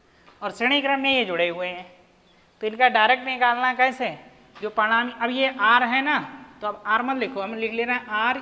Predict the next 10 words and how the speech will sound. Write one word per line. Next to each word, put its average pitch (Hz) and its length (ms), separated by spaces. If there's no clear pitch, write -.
ई 214 100
क्यू, 143 140
ये 226 100
परिणामी 220 440
दर्शा 180 280
रहा 139 160
हूँ, - 100
बराबर 226 400
हो 247 140
जाएगा 233 360